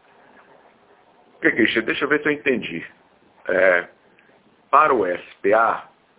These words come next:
os custos estão definidos, né? A gente tem contratos de longo prazo, então esperamos a manutenção desses valores que Paula falou aí, é, em torno de dezoito,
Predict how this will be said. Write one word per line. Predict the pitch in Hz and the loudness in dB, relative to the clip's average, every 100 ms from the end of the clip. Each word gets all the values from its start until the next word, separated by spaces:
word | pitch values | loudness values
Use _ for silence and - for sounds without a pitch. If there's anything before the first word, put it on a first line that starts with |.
| _ | _
os | - 76 - - | -12 -10 -10 -14
custos | - 107 - | -12 -10 -8
estão | - 107 | -4 -4
definidos, | 98 107 117 90 78 76 76 | -4 -6 -6 -10 -8 -8 -6
né? | 90 104 101 _ - | -4 -4 -8 _ -10
A | |
gente | 82 87 | -8 -8
tem | 90 87 | -10 -6
contratos | 92 82 87 85 - | -8 -2 0 0 -2
de | |
longo | 90 90 98 117 | -10 -6 -6 0
prazo, | 107 90 92 95 123 127 _ - - - - _ | 2 2 2 -2 -6 -20 _ -20 -20 -20 -20 _
então | - 87 90 92 101 - | -12 -6 -4 -4 -6 -10
esperamos | - 90 87 92 92 | -2 -2 0 -2 -4
a | |
manutenção | 90 92 92 - 85 - 87 92 | -4 -4 -4 -4 -6 -6 -4 -2
desses | 90 90 98 | -4 -4 0
valores | 101 90 95 90 | 0 2 -2 -6
que | - | -8
Paula | - 95 95 | -2 0 0
falou | 107 104 107 | -2 0 2
aí, | 113 87 80 _ _ _ - _ - | 2 0 -10 _ _ _ -20 _ -12
é, | 78 78 78 73 73 - | -8 -6 -6 -6 -8 -12
em | 76 - - | -16 -12 -2
torno | 87 82 80 71 - _ _ _ _ | 0 0 -4 -12 -14 _ _ _ _
de | 73 76 73 73 71 69 - _ _ _ _ _ _ _ _ _ | -12 -8 -8 -8 -8 -10 -12 _ _ _ _ _ _ _ _ _
dezoito, | 80 78 85 85 87 90 - | -12 -10 -4 -2 -2 -6 -16